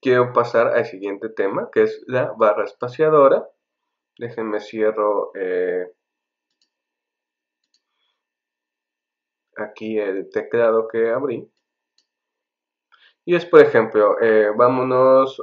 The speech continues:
a, vamos a abrir tantito el Finder. Vámonos, por ejemplo,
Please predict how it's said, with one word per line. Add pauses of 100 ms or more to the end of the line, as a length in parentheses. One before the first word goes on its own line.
a, (100)
vamos
a
abrir
tantito
el
Finder. (1200)
Vámonos,
por
ejemplo,